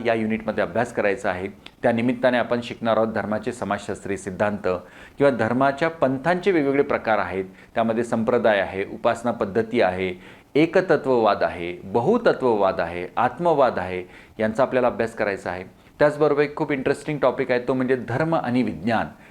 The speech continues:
यांचा असणारा संबंध किंवा यामध्ये काय मूलभूत फरक आहे. त्याचबरोबर धर्मनिरपेक्षतेची संकल्पना,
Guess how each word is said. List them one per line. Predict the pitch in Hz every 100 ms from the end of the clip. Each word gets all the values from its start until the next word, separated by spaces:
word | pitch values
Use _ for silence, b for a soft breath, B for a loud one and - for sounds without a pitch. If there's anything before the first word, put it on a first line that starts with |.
| B
यांचा | 117 120 147
असणारा | 135 139 131
संबंध | 131 120 113 113 113
किंवा | 110 120
यामध्ये | 117 120 135 151
काय | 139 135
मूलभूत | 120 117 113 120 -
फरक | 101 104
आहे. | 98 90 90 - B B
त्याचबरोबर | 135 127 117 120 120
धर्मनिरपेक्षतेची | 120 113 135 151 143 127 123 117 - 117 110 113
संकल्पना, | 113 104 107 101 98 92